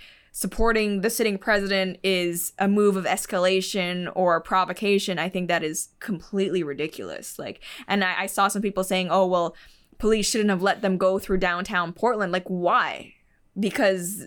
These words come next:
Portland is a leftist stronghold, therefore Trump supporters or anyone conservative just needs to keep out? No. Absolutely not. And, like, we, we would never ask that of Antifa. We would never say that, like, "Oh, well, you know,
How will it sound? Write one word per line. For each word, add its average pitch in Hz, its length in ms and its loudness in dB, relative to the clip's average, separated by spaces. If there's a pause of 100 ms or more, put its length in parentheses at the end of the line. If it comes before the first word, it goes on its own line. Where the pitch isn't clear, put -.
(120)
Portland 190 380 0
is 185 100 0
a 175 40 4
leftist 175 360 0
stronghold, 185 640 2
therefore 180 440 2
Trump 180 240 -2
supporters 180 680 0
or 175 80 0
anyone 175 360 -4
conservative 180 560 -4
just 185 180 -8
needs 180 220 -4
to 175 240 -4
keep 190 240 -6
out? 196 220 0
No. 208 320 -4 (220)
Absolutely 202 460 -4
not. 175 240 2
And, 180 100 -4
like, 196 200 -2 (240)
we, 302 260 2
we 269 220 2
would 330 120 2
never 269 440 2
ask 190 300 -4
that 175 300 -2
of 180 180 0
Antifa. 185 580 -4
We 202 100 0
would 226 160 0
never 202 300 2
say 185 280 2
that, 170 160 2
like, 170 160 0
"Oh, 185 200 4
well, 170 200 4
you 180 120 0
know, 165 120 -4